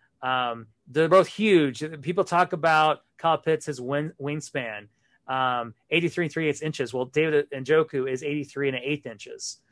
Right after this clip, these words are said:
Um, Njoku's not quite as fast. He ran a four six four forty as opposed to a four four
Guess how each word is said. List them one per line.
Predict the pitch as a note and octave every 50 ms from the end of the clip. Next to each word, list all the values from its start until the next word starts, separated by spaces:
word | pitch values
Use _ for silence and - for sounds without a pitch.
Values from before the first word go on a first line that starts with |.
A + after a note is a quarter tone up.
| _ - _ -
Um, | C3 B2+ B2 A#2+ A2+ A2+ G#2+ - _ _ _ _ -
Njoku's | D3+ C#3 F#3+ F#3+ F#3+ G3+ F3
not | F3 F3 -
quite | - - D#3+ E3
as | D#3+ - -
fast. | - D3 D3 D#3+ G3 A3 - - -
He | - E3+ D#3+
ran | D#3 D#3 D#3 D#3+
a | C#3 C3+
four | C3 - - D#3 D#3+
six | D3 - - D#3 - -
four | - C3+ D3 F3
forty | F3 - F#3+ G3 G3+ G#3+ C4+ C#4+ C#4
as | F3 C3+
opposed | C#3 C3+ D3+ C#3+ -
to | C#3
a | B2+
four | - _ C#3+ C#3+ C#3+
four | - - C#3 C#3 B2+